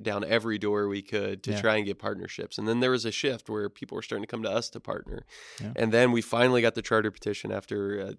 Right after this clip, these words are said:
Speaker 1: so much hard work. Uh, but then really that just kicked off the start of, of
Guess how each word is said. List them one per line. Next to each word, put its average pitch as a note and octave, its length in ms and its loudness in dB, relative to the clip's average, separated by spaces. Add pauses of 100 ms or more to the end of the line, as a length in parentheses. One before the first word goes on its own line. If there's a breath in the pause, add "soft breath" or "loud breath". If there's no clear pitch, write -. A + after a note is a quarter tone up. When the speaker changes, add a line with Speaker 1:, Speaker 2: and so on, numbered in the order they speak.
Speaker 1:
so - 340 4
much A2+ 460 2
hard G2+ 300 0
work. G2+ 360 -2 (400 loud breath)
Uh, F#2+ 220 -4
but G2+ 220 -4
then A#2 200 6
really B2+ 260 4
that A#2 220 2
just - 360 -2 (160)
kicked - 300 -6
off A2 380 4
the G2 200 -6
start G2 360 -4
of, G2 300 -8
of G2 320 -8